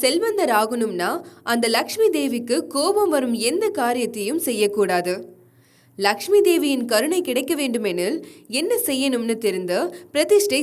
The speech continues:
செய்தால் அந்த மகாலட்சுமியே உங்கள் வீட்டில் குடிபுகுவாள். அவளுக்கு மிகவும் பிடித்த நாள் வெள்ளிக்கிழமை. அந்நாளில் அந்த அம்மாவுக்கு என்ன செய்யணும்னு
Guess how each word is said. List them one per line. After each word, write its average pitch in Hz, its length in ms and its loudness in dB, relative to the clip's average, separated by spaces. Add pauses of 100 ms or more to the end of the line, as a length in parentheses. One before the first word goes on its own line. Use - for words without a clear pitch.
(100)
செய்தால் 185 400 0 (160)
அந்த 220 220 0 (100)
மகாலட்சுமியே 247 880 2 (340)
உங்கள் 269 360 2
வீட்டில் 349 360 2
குடிபுகுவாள். 190 680 0 (420)
அவளுக்கு 262 480 0
மிகவும் 415 500 0
பிடித்த 269 320 0
நாள் 269 320 2
வெள்ளிக்கிழமை. 214 640 0 (720)
அந்நாளில் 269 580 2 (180)
அந்த 240 140 2 (140)
அம்மாவுக்கு 349 580 0 (520)
என்ன 403 160 0 (180)
செய்யணும்னு 285 520 0